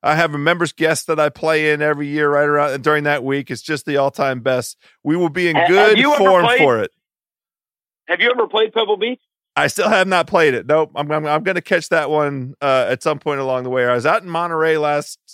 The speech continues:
Speaker 1: uh, summer, end of last summer, but we didn't get on to, uh, Pebble. They were playing the U S Amateur when I was out there.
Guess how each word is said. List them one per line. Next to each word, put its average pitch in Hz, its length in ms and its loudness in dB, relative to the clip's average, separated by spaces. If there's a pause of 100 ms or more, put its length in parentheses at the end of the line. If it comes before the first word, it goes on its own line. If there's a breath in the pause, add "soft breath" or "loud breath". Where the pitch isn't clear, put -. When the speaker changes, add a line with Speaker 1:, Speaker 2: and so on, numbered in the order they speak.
Speaker 1:
uh, 131 200 0
summer, 143 360 -4
end 131 240 -4
of 143 60 -4
last 135 220 -4
summer, 117 340 -6 (280)
but 117 100 -4
we 131 100 -2
didn't 156 180 -2
get 147 160 0
on 135 220 0
to, 120 80 2
uh, 113 340 2
Pebble. 110 380 -2
They 120 80 2
were 127 80 2
playing 165 260 -2
the 156 80 -2
U 160 160 2
S 151 140 -2
Amateur 156 380 -4
when 104 120 -10
I 98 80 -8
was 95 140 -10
out 101 200 -6
there. - 200 -12